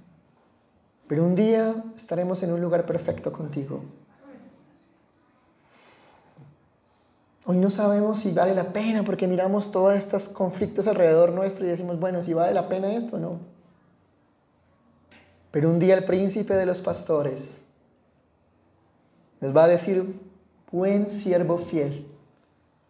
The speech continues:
entra al gozo de tu Señor". Un día de tus labios vamos a recibir alabanza, y dice tu palabra,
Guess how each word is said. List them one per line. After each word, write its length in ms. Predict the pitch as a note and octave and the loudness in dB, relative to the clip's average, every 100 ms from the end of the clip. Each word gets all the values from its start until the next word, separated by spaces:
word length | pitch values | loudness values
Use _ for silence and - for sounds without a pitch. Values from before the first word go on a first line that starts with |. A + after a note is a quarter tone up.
| _ | _
entra 400 | E3 E3+ E3 D3+ | 0 2 2 2
al 240 | D3+ C#3+ | 2 0
gozo 560 | C#3+ D#3 D#3 - D#3+ A3+ | 0 0 -2 -6 -8 -6
de 100 | D3+ | -8
tu 140 | D3 C#3+ | -8 -10
Señor". 380 | D3 C#3 - - - _ _ _ _ _ _ _ - - _ - | -12 -14 -16 -18 -20 _ _ _ _ _ _ _ -20 -20 _ -2
Un 160 | F3 | 0
día 220 | F#3+ A3 | 4 6
de 100 | G#3 | 6
tus 280 | G3+ - G3 | 2 0 -4
labios 460 | F3 G3+ F#3+ D#3 C#3 | 0 2 2 2 2
vamos 280 | C#3+ D3+ E3 | 0 0 -2
a 40 | |
recibir 360 | D#3+ D#3 D3+ D3 | -2 0 2 4
alabanza, 500 | D3+ C#3+ D3 C#3+ C3+ | 4 2 -2 -4 -8
y 40 | |
dice 200 | C3+ D3 | -6 -6
tu 100 | D3 | -6
palabra, 480 | C#3 C#3 C#3+ C#3+ | -6 -4 -2 -4